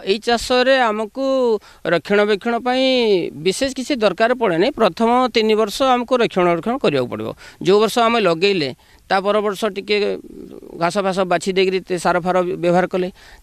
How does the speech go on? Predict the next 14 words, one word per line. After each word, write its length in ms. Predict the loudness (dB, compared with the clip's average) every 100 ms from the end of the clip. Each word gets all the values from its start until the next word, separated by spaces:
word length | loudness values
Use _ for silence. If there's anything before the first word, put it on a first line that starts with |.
| -2
ତା 120 | 0
ପର 180 | 2 2
ବର୍ଷ 200 | 2 2
ବି 140 | 2
ବ୍ୟବହାର 280 | 4 2 0
କଲେ, 280 | 0 -4 -4 -10 -20 _
ତ 20 | -2
ହଁ, 200 | 2 2
ଆଉ 200 | 2 2
ଗୋଟେ 160 | 0
ଜିନିଷ 240 | -4 -4 -2
ଅଛି 200 | 0 2
ରକ୍ଷଣ 280 | 0 2 0
ଏଇଟାର, 300 | 2 0